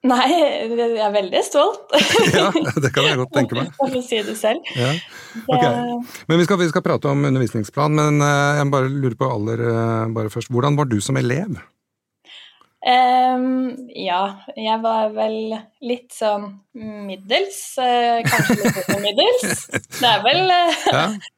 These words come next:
Speaker 1: er det ikke, er det ikke vi som, eh, oftest blir, eh, lærere da?
Speaker 2: Jo, det er gjerne det.
Speaker 1: Ja.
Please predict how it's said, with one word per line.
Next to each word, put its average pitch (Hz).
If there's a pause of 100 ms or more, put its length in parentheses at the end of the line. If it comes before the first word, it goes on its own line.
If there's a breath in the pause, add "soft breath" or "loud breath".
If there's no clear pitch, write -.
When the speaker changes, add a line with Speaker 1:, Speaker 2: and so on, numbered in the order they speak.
Speaker 1:
er 220
det 247
ikke, -
er 240
det 233
ikke 247
vi 220
som, 226
eh, 220
oftest - (120)
blir, 202
eh, 202
lærere 180
da? 277 (180)
Speaker 2:
Jo, 151
det 127
er 135 (100)
gjerne 117
det. -
Speaker 1:
Ja. 277